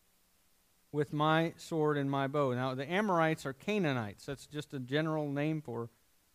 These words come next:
certain Canaanite tribe is the Amorites. And you look at this and you go, "Look, I've been through the whole book of Genesis here, and I've never read where Jacob was in a battle where he took land from the Amorites. When did that happen?"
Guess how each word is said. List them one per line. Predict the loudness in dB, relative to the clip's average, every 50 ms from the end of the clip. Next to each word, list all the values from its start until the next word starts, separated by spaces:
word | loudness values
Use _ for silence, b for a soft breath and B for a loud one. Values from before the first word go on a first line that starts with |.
| _ _ _
certain | -2 -2 -2 -2 -4
Canaanite | -2 0 0 2 2 2 2 0 0 -2 -4
tribe | -4 -2 2 2 2 2 2 -2
is | -6 -8
the | -10 -10 -6
Amorites. | -4 -2 0 0 0 0 -2 -2 -6 -8 -12 -16 -20 _ _ _ _ _ _ _ _ _ _ _ _ _
And | 0 2 4 4 2 2
you | 2 2 4
look | 4 2 2 0
at | -2 0
this | 2 2 2 2
and | 2 0
you | 2 4
go, | 4 4 4
"Look, | 4 2 2
I've | 2 2 2
been | 2 2 0
through | 0 0 0 0
the | 0 0
whole | 0 2 2 2 2
book | 2 0 0 0 -2
of | -2
Genesis | 0 0 0 0 0 -2 -4 -6 -6 -4
here, | 0 2 2 2 0 -2 b b b b b
and | 0 2
I've | 4 4 4 2
never | 2 2 2 4 4 4 4
read | 4 4 6 6 6 4 2 -2 b b b b -2
where | -2 0
Jacob | 2 2 2 2 2 0 -2 -2
was | -2 0 2
in | 2
a | 0 2
battle | 4 4 4 6 4 4 4 2 2 2
where | 2 2 2
he | 2 2 0
took | 0 0 2 2 2 2 -2 -8 _ -2
land | 0 2 2 4 4 2 2 0
from | 0 0 0 0
the | -2 -2
Amorites. | 0 0 2 2 4 6 6 4 4 2 -4 -10 -16 -18 -18 -20 -20 -20 _ _ _ _ _ _ _ _ _ _ _ -2
When | 2 2 4 4 4
did | 2 4 4
that | 4 4 4 4
happen?" | 4 2 2 2 0 -4 -8 -8 -12